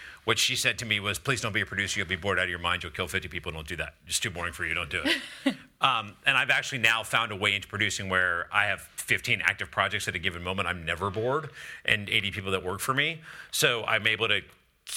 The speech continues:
Speaker 1: my, for myself, keep going. But for, for most people, being a producer is a, this is a slow existence. Um, it's not cool. It's not fancy. It's not constantly things are going on. Like, hey, I sent somebody out for a no-, draft of notes, and then you have nothing to do for eight weeks.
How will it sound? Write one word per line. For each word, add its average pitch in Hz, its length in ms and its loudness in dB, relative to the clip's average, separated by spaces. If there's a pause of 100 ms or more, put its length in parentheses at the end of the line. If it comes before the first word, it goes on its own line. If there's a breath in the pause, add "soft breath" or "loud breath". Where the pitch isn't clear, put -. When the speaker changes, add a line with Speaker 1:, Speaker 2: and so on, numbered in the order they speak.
Speaker 1:
my, 117 220 4
for - 140 -6
myself, 113 440 0
keep 110 160 -2
going. 110 300 2
But 101 220 -2
for, 104 340 0 (220)
for 127 180 2
most 147 260 0
people, 123 300 0
being 127 320 0
a 117 60 0
producer 117 560 0
is 101 200 -2
a, 92 440 2 (960 soft breath)
this - 140 -4
is 185 100 0
a 208 100 2
slow 180 280 2
existence. 101 720 0 (440 loud breath)
Um, 113 260 2 (120)
it's 131 220 2
not 131 240 4
cool. 135 360 2
It's 104 120 0
not 113 180 4
fancy. 110 420 2
It's - 140 -2
not 104 220 2
constantly 104 480 0
things 95 260 0
are 98 60 2
going 98 320 2
on. 123 360 2
Like, 107 280 0 (380 loud breath)
hey, 214 280 4
I 123 120 2
sent 147 200 -2
somebody 156 220 2
out 151 120 0
for 170 180 2
a - 20 -2
no-, 165 220 0
draft 170 340 2
of 190 80 0
notes, - 360 0
and 113 140 -4
then 120 260 2
you 120 100 2
have 123 100 2
nothing 131 220 0
to 135 40 -2
do 165 80 2
for 104 140 -2
eight 98 120 2
weeks. 85 360 0